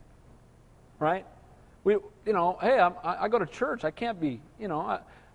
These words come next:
I gotta keep this on the low," you know, hey, right? We might protect each other for, about our, the, our hidden sin.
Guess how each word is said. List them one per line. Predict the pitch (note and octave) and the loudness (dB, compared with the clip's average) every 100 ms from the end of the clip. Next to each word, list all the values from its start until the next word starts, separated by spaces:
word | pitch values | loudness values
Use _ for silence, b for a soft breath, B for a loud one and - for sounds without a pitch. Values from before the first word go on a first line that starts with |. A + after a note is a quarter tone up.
| - | -18
I | C3 | -2
gotta | A3+ G3+ | 0 0
keep | - A3 G3 | -2 -8 -2
this | F3+ - | -2 0
on | F3+ | -2
the | D#3+ | -2
low," | E3+ A#3 - | 0 -2 -2
you | G3 | -6
know, | D#3+ | -4
hey, | F3 C4+ D4 - - - - - - - - - - - | -2 -4 -6 -10 -16 -20 -20 -20 -20 -20 -20 -20 -18 -6
right? | D#3+ C4+ - | -6 -6 -10
We | D3 | 0
might | F#3+ G3 | 2 4
protect | F#3 E3+ G#3+ A3 | 2 6 6 6
each | G3+ F#3+ | -2 6
other | G3+ A3+ D#3+ C3 - - b b | 8 8 6 2 -8 -20 b b
for, | - | 4
about | E3+ D#3 D3+ D#3+ D#3 | 6 8 10 10 10
our, | D3+ C#3+ | 4 0
the, | C#3 C#3 | 0 2
our | C#3+ C#3 | 2 2
hidden | - F3+ D3+ C#3 | 4 4 4 -2
sin. | - F3+ D3+ A2+ | 0 2 2 -2